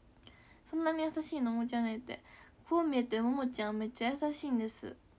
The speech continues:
オンラインでもいい。え、もう何でもいいよ。もうね、来てくれる、来てくれるとか、私と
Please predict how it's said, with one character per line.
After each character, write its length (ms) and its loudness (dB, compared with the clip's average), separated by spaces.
オ 100 0
ン 60 0
ラ 80 2
イ 60 2
ン 40 0
で 60 2
も 100 -2
い 60 -2
い。 100 -2
え、 40 2
も 120 4
う 20 2
何 200 6
で 80 6
も 80 2
い 140 -2
い 40 0
よ。 380 0
も 200 0
う 20 2
ね、 180 0
来 80 -10
て 160 -4
く 160 -4
れ 200 0
る、 100 -2
来 100 -12
て 140 -4
く 80 -6
れ 60 -2
る 60 -4
と 80 -4
か、 240 -4
私 280 -8
と 100 -8